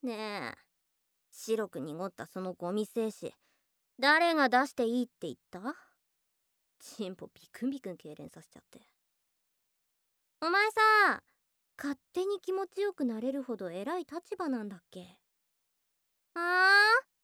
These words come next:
ザージル出したくってしょうがないならさ、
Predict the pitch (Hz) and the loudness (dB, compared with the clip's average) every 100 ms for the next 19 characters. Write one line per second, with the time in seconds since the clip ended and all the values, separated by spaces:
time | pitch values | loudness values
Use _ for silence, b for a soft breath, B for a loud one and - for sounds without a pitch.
0 | _ _ _ _ _ _ _ _ _ _ | _ _ _ _ _ _ _ _ _ _
1 | _ _ _ _ _ 277 294 285 294 294 | _ _ _ _ _ -12 -12 -12 -12 -10
2 | 277 - 294 247 - - 202 226 233 233 | -10 -12 -12 -12 -12 -18 -14 -10 -8 -8
3 | 190 165 _ | -10 -14 _